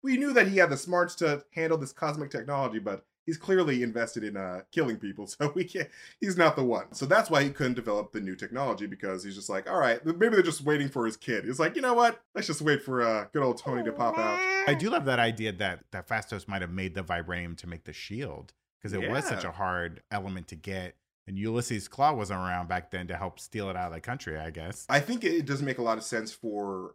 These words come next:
Speaker 1: the Eternals to, to give, uh, the people outside of Wakanda just a little bit of a, like, a, a chance. It's like, "Here, I'm not, we're not gonna give you all this cosmic rock, but we're gonna give you a little bit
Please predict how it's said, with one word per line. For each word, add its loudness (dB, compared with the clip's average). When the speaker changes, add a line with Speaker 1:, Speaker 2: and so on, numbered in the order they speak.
Speaker 1:
the -12
Eternals -8
to, -6
to -4
give, 0
uh, -2
the -8
people -2
outside -2
of -2
Wakanda -4
just -8
a 2
little 2
bit 2
of 2
a, 4
like, 2
a, 2
a -14
chance. -10
It's -8
like, 2
"Here, 2
I'm 2
not, 4
we're 2
not 10
gonna 0
give -2
you 6
all 4
this 0
cosmic -4
rock, -2
but 0
we're -2
gonna 0
give -4
you 2
a 2
little 2
bit 0